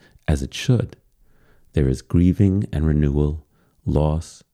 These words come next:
and continuity. But the name of our parsha, the life of Sarah, prompts us to pause and assess Sarah's life before the inevitable moving on.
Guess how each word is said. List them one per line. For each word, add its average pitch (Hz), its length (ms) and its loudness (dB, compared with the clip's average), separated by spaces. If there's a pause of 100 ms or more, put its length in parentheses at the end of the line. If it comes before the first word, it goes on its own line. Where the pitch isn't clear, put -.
(160)
and 71 180 -4
continuity. 69 800 -2 (1200)
But - 140 -4
the 87 80 2
name 104 200 4
of 135 120 0
our 85 100 0
parsha, - 640 -4 (300)
the 76 100 0
life 76 400 0
of - 140 -10
Sarah, - 480 -2 (580)
prompts 143 400 0
us - 160 -2
to - 140 -4
pause 123 680 -2 (380)
and 92 100 0
assess - 680 -2
Sarah's 76 480 -2
life 69 340 -6 (300)
before - 680 -2 (160)
the 73 140 -2
inevitable 73 720 -4
moving 71 460 -2
on. 65 300 -2